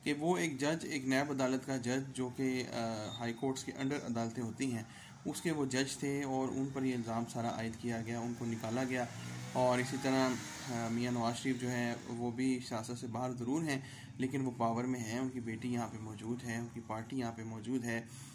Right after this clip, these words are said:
अदलिया मौजूद है, अ, जो आला तरीन इदारे हैं वो मौजूद हैं। और पहले भी मौजूद थे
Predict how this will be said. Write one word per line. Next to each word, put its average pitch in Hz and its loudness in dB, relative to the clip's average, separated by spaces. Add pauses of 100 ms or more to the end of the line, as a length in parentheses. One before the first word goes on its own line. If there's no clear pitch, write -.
(220)
अदलिया 139 2
मौजूद 120 0
है, 117 2
अ, 107 -4
जो 104 -6
आला 123 2
तरीन 123 -2
इदारे 117 2
हैं 131 0
वो 120 -2
मौजूद 120 0
हैं। 123 -2 (360)
और 135 4
पहले 139 2
भी 190 4
मौजूद 147 4
थे 127 2